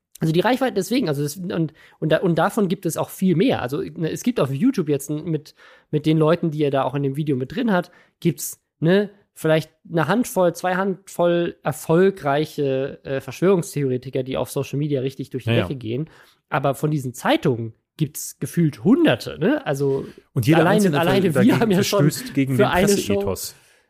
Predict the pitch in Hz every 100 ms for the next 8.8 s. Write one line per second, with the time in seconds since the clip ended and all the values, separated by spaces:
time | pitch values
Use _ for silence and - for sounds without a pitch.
0 | _ 185 - - - - 240 127 123 135
1 | 135 117 127 165 143 127 110 123 139 131
2 | 110 - 117 110 110 110 143 143 143 -
3 | _ 117 110 107 107 104 107 165 147 135
4 | 127 131 120 120 113 104 - 117 110 101
5 | 110 113 131 107 - _ _ _ _ 110
6 | 107 - - _ _ _ _ _ _ _
7 | _ _ - 107 113 117 117 117 - _
8 | _ - 107 107 104 - -